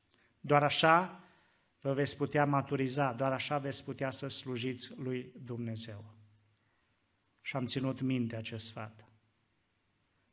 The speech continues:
Dragii mei, proverbul românesc spune: "Spune-mi cu cine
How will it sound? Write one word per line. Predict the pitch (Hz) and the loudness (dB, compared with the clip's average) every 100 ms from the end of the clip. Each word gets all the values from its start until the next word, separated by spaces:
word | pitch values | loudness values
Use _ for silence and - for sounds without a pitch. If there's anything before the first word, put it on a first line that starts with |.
| _ _ _ _ _ | _ _ _ _ _
Dragii | - 147 160 160 | -2 4 4 4
mei, | 160 147 143 - - - _ | 6 4 4 -4 -20 -20 _
proverbul | 156 147 170 156 156 | 2 6 6 6 4
românesc | 151 151 156 156 | 6 4 4 4
spune: | - 156 147 143 | 2 0 2 2
"Spune-mi | - - 165 160 | -2 -2 2 2
cu | 156 | 0
cine | 147 165 160 143 113 - | -2 2 2 2 0 -14